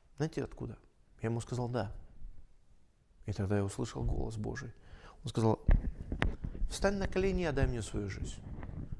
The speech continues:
Я встал на колени, и я отдал жизнь Господу. Как узнать,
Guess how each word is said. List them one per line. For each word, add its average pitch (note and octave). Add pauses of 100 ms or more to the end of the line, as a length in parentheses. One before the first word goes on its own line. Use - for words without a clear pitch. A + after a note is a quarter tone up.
(540)
Я -
встал -
на -
колени, A#2+ (640)
и G#2+
я G#2
отдал G#2
жизнь G2+
Господу. - (2750)
Как D4+
узнать, D#3+